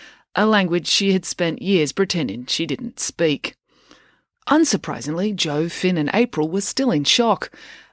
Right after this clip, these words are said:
April was not reacting well to the news that she was getting a new stepmother. "You can't get engaged to Loretta's babysitter," cried April. "Well, actually," said Dad,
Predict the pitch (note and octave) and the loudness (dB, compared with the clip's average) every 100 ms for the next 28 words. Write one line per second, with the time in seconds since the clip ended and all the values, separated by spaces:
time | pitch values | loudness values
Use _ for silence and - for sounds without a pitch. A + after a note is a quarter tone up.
0 | _ F#3 F#3 D3 C#3+ D#3 F#3 F#3 E3 D#3 | _ 0 2 0 -2 0 2 2 2 2
1 | D3+ C3 D3+ D#3 E3 D3+ C#3+ B2+ D#3+ E3+ | 2 0 -2 -2 0 0 -2 -2 0 2
2 | D#3 C#3 C#3 G3 E3+ F#3+ E3 C3+ C3+ F3+ | 0 0 0 2 2 2 2 0 0 -2
3 | D3 A#2+ - D#3 - F3 D3 A#2+ - _ | 0 0 0 -2 -2 -4 -4 -8 -12 _
4 | _ _ - - - - - F#4+ - G4 | _ _ -20 -20 -20 -18 -4 -2 0 2
5 | A4 G#4+ G4 D4+ A#3 A3 G3+ - G#3 G3 | 2 2 2 2 2 2 0 0 -2 0
6 | F#3+ F3+ - - A3+ G#3 A#3+ - F3 G#3+ | 0 0 -4 -2 0 2 2 2 2 0
7 | - F#3 D3+ D#3 D#3 A3 C#4 _ _ _ | 0 -2 -2 -6 -6 -6 -6 _ _ _
8 | _ _ _ F3+ D#3 - B3 - C#4 D3+ | _ _ _ -10 -8 -8 -4 -2 -2 -4
9 | C3 - - C#3 F#3+ B3+ | -4 -8 -10 -8 -8 -8